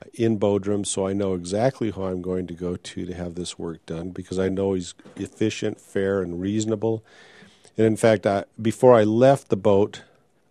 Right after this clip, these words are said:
I had him come over and give me an estimate on how much it was going to cost to replace the cheeks on my rudder, which, again, are the same age. They just,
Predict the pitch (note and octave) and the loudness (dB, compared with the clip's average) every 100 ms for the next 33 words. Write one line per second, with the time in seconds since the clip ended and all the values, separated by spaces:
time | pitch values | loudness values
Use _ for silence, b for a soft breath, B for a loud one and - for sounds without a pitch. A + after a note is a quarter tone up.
0 | - _ - A2+ G#2+ A2 A2 A2 G#2+ - | -20 _ -2 2 2 2 2 2 -2 -2
1 | A2 A2 G#2+ G#2 F#2+ G#2 G2+ G2 F#2 G2 | -2 -2 0 -2 0 2 2 0 -2 -4
2 | F#2+ F#2+ F#2+ F2+ F#2 - F#2 F2+ F2 F2 | -2 -2 -2 -4 -4 -6 -6 -6 -8 -6
3 | F#2 F#2 E2+ F2+ F2 E2+ F2+ E2 - - | -6 -6 -6 -8 -8 -6 -6 -8 -10 -8
4 | F2+ F2+ - E2+ F2+ - F#2 F2+ - _ | -8 -8 -8 -10 -8 -6 -4 -4 -8 _
5 | b b b - A#2 F#2 F#2+ F#2 - - | b b b -18 -12 -8 -6 -6 -4 0
6 | B2+ C#3 B2+ B2+ C3+ B2+ F2 E2 F#2 A#2+ | 0 0 -2 -2 -2 -2 -4 -6 -8 -12
7 | - _ _ _ F#2 F#2 - - F#2 F#2+ | -18 _ _ _ -8 -8 -10 -10 -6 -4
8 | F2 E2+ E2 - F#2 F2+ G2 F2 E2+ - | -4 -6 -8 -6 -4 -4 -2 -2 -4 -8
9 | F2+ E2+ F#2 - | -8 -6 -8 -10